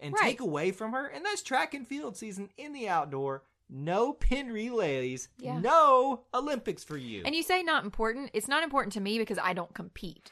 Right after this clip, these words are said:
Speaker 1: Well, I meant not important
Speaker 2: Yes.
Speaker 1: as in, like, the, the important things in life, such
Speaker 2: Correct.
Speaker 1: as
Speaker 2: But I'm saying, if I was an <laughs> athlete, this is a big deal.
Speaker 1: Yes, it is, it's a big deal in terms of, you know, entertainment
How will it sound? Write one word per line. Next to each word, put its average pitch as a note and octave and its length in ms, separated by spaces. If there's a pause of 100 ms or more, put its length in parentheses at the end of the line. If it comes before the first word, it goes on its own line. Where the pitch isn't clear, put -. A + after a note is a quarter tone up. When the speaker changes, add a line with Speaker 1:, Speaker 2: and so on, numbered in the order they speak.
Speaker 1:
Well, F#3 160
I F#3+ 100
meant A3+ 220
not F#3 180
important E3 360
Speaker 2:
Yes. D#3+ 100
Speaker 1:
as C#3+ 120
in, D3 60
like, C#3 220
the, C3 260 (300)
the D3 140
important D3+ 400
things D3 180
in C3+ 80
life, G#2+ 300
such - 120
Speaker 2:
Correct. G#3+ 180
Speaker 1:
as - 220
Speaker 2:
But C4 120
I'm D4+ 140
saying, A#3 400 (140)
if B3+ 160
I C4 120
was A#3+ 120
an G#3 120
<laughs> - 40
athlete, A3+ 600 (340)
this G4+ 200
is F#4 100
a F4 60
big F4+ 220
deal. G4+ 460
Speaker 1:
Yes, C3+ 380
it E3 100
is, E3 140
it's A3 200
a A#3+ 60
big G#3+ 240
deal A#3+ 220
in G#3+ 120
terms F#3+ 320
of, E3 360
you D#3 100
know, C3 420
entertainment E3 920